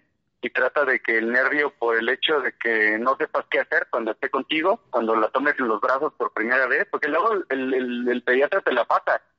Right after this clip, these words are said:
Y a mí me preguntó, "¿La cambia usted?". Y yo no tenía ni, o sea, me daba mucho miedo, "Puedes lastimarla". Y le dije, "No, cámbiala usted, <laughs> por favor, yo aquí la,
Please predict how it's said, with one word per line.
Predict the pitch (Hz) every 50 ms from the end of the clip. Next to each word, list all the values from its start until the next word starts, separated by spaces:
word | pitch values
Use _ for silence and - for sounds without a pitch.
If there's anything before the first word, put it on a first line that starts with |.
| _ _ _ _ _ _ _ -
Y | - 131 131
a | 127 127
mí | 143 156
me | 170 180
preguntó, | - - 131 123 120 - 143 160 170 - -
"¿La | 127 131
cambia | - 156 175 196 208 185
usted?". | 156 - - 190 220 -
Y | 147 143
yo | - 156 180
no | 190 196 -
tenía | - 160 165 165 175 185
ni, | 185 180 160 -
o | 139 131
sea, | 165 170
me | 170 156
daba | 151 165 180
mucho | 185 190 196 - 185
miedo, | 185 196 208 196 160 -
"Puedes | - 165 175 165
lastimarla". | 160 143 - - 131 135 147 156 156 135 117 -
Y | - 120
le | 123 143
dije, | - 202
"No, | 233 262 262 233 214 -
cámbiala | - 240 247 240 220 196
usted, | 170 - - 202 -
<laughs> | -
por | - 185 165
favor, | - 202 170 180 175 190
yo | 170 185
aquí | 180 - - 190
la, | 190 170 143 135 123